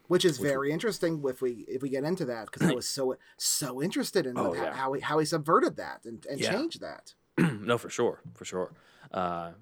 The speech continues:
Speaker 2: but, uh, back to Billy D, I think the, the only thing I could find about his casting was Tim Burton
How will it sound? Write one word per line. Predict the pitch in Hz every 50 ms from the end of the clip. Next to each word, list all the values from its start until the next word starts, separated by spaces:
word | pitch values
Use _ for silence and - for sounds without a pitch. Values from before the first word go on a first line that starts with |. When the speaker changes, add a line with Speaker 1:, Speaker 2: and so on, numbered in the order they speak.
| - _ _
Speaker 2:
but, | - 104 98 85 - -
uh, | 104 107
back | 98 - - 120 135 -
to | 165
Billy | 143 131 117 113
D, | 104 92 123 131 127 107 98 95
I | 98 -
think | - 135 120 - -
the, | 107 104 98 95 92 87 90 87 85 82 78 85
the | - 104
only | 95 117 139 156 156
thing | 160 156 131
I | 113
could | 104 -
find | - - - 214 117 107
about | 98 - 98 92 - -
his | - 95 85 -
casting | - 107 107 101 110 113 - - 90 85 82 - _ _ _ _ _ _
was | - 98 95 -
Tim | - - 117 110 98
Burton | 90 101 104 87 98 101 98 92